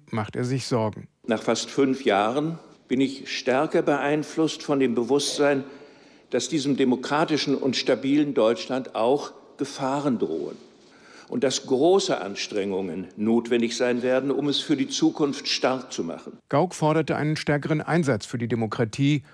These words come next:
Speaker 1: und mehr Engagement der Bürger. Demokratie sei Mitgestaltung am eigenen Schicksal, in der Gemeinde wie auch im Land. Er warnte vor Bewegungen, die Gegenentwürfe präsentierten, aber kein zusammenhängendes Programm.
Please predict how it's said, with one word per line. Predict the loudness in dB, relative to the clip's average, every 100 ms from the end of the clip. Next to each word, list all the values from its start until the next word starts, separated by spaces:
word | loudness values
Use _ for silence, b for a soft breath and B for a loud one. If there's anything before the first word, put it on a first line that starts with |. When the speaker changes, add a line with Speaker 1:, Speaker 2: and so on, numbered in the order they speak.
| B
Speaker 1:
und | 0 2
mehr | 4 2 0
Engagement | -2 -2 0 0 0 2
der | 0 2
Bürger. | 2 0 -2 -10 _ _ B B 0
Demokratie | 0 2 0 0 2
sei | 2 2
Mitgestaltung | 0 -2 -4 2 2 2 0
am | 0 0
eigenen | 0 0 -2
Schicksal, | 0 -2 0 -2 -4 -8
in | -2 0
der | 2
Gemeinde | 2 2 2 2 0 -2 -4
wie | -2
auch | -2 -2
im | 0
Land. | 0 -2 -8 -20 _ _ _ B B B
Er | 0
warnte | 2 0 0 -2
vor | 0 0
Bewegungen, | 2 2 2 2 2 0 0
die | 0
Gegenentwürfe | 2 2 0 -4 -2 -2 -2
präsentierten, | -4 -4 -2 -2 2 0 2 -4 -2
aber | 0 2 2 0 -2
kein | -2 0
zusammenhängendes | 0 0 0 0 -2 -4 -6 -8
Programm. | -8 -4 -2 -2